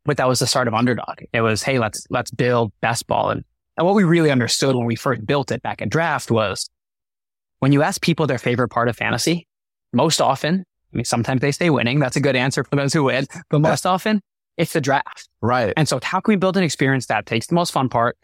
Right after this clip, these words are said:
Speaker 1: but takes away the part that people sometimes don't enjoy, which is the management, right?
Speaker 2: Right.
Speaker 1: You think about a traditional season-long league. Half the people do the draft and never come back. After week six, another half of them haven't come back, don't come back if they're not in first or second, and it ruins the experience for everyone.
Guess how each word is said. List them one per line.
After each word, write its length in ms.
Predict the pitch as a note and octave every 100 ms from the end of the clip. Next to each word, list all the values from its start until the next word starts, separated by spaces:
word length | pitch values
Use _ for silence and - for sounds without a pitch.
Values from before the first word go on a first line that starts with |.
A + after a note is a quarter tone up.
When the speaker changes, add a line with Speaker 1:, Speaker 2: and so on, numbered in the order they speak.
| - -
Speaker 1:
but 120 | A#2+
takes 220 | A#2 -
away 100 | B2+
the 100 | D#3
part 220 | - D#3+
that 100 | F3+
people 220 | F#3 F3+
sometimes 320 | E3+ F3 F3 D3
don't 180 | D#3
enjoy, 280 | F#3+ C3+ B2
which 120 | A#2+
is 120 | B2+ B2
the 80 |
management, 580 | A2 A#2 B2 - - -
right? 260 | A#2 A2+ A2+
Speaker 2:
Right. 280 | G2+ F#2+ - _
Speaker 1:
You 80 | C#3
think 140 | D#3
about 120 | D3+ D3+
a 40 |
traditional 420 | - C#3+ C#3+ D#3
season-long 500 | - C3 C#3+ C#3 D3
league. 340 | C3+ - - - - - _ _ _ _ _
Half 120 | D#3
the 60 | D#3+
people 200 | F3 D#3
do 100 | D3+
the 100 | C#3
draft 280 | C3 C3 -
and 60 |
never 160 | A#2+ A2+
come 140 | -
back. 320 | - - - - _ _ -
After 200 | C#3+ C#3+
week 140 | C#3
six, 340 | - F3+ - -
another 240 | D3+ D#3+ D3+
half 240 | B2 -
of 40 |
them 120 | A#2+ B2
haven't 220 | B2 B2+
come 160 | C#3
back, 120 | D3+ -
don't 180 | - B2+
come 120 | C#3
back 240 | C#3+ E3+ -
if 60 |
they're 80 | -
not 140 | B2 B2+
in 60 |
first 240 | A2+ C3+ C3
or 60 |
second, 300 | - C3+ - -
and 120 | D3
it 40 |
ruins 380 | B2+ C3+ D3 C#3
the 80 | C3
experience 400 | A#2+ - A#2 A2
for 100 | A2
everyone. 360 | G#2+ A2 -